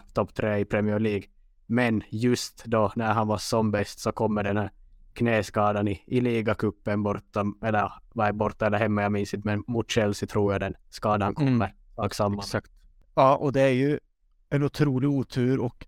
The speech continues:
Speaker 2: väldigt sorgligt i sig, för vi kan ju ändå säga att jag håller med dig. Eh,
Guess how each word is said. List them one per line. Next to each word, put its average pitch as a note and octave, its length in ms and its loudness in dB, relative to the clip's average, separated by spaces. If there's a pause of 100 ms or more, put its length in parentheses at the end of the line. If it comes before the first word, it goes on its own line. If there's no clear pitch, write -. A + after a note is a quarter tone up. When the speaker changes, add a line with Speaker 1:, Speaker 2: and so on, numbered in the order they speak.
Speaker 2:
väldigt B2 360 2
sorgligt A2+ 360 2
i A#2+ 60 -2
sig, C3 280 2
för A2+ 540 0
vi - 80 -8
kan B2 140 -2
ju B2 80 2
ändå A2 160 0
säga B2 340 2
att - 380 -6 (100)
jag A2 120 -4
håller C3+ 160 2
med G#2+ 300 2
dig. C3+ 220 4 (360)
Eh, A2+ 380 2